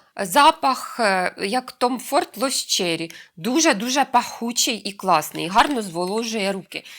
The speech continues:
І підійде на подарунок. Друзі, крем реально неймовірний. Як один раз купите, то вже інші не захочете брати. Це упаковка насправді з фольги. Ну,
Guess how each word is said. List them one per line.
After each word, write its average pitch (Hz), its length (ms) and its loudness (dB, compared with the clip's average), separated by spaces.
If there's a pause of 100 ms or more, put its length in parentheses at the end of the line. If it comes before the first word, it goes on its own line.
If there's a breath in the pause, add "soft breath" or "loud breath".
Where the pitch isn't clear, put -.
(180 loud breath)
І 277 140 6
підійде 247 600 2
на 202 200 4
подарунок. 180 580 -6
Друзі, 208 280 -4
крем 320 300 6
реально 202 400 4
неймовірний. 175 960 -2 (320 loud breath)
Як 226 180 2
один 294 320 2
раз 247 200 4
купите, 349 440 -2
то - 140 -10
вже 220 140 -4
інші 294 460 -2
не 214 160 -6
захочете 214 600 -8
брати. 170 500 -6 (380 loud breath)
Це - 280 6
упаковка 240 640 0
насправді 190 680 -4 (180)
з - 120 -12
фольги. 180 640 -4 (680 loud breath)
Ну, 311 100 2